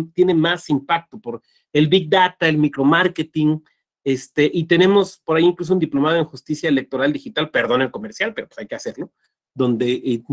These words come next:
también vemos ese tipo de cosas que son realmente, este, eh, eh, lo que dice es cierto, es muy, muy importante.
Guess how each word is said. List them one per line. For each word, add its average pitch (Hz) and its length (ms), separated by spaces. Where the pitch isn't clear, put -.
también 143 480
vemos 220 340
ese 151 200
tipo 160 260
de 135 140
cosas 147 260
que - 80
son 170 260
realmente, 165 680
este, - 240
eh, - 400
eh, 135 180
lo 139 140
que 175 80
dice 185 160
es 131 80
cierto, - 260
es - 80
muy, 175 180
muy 160 220
importante. 135 640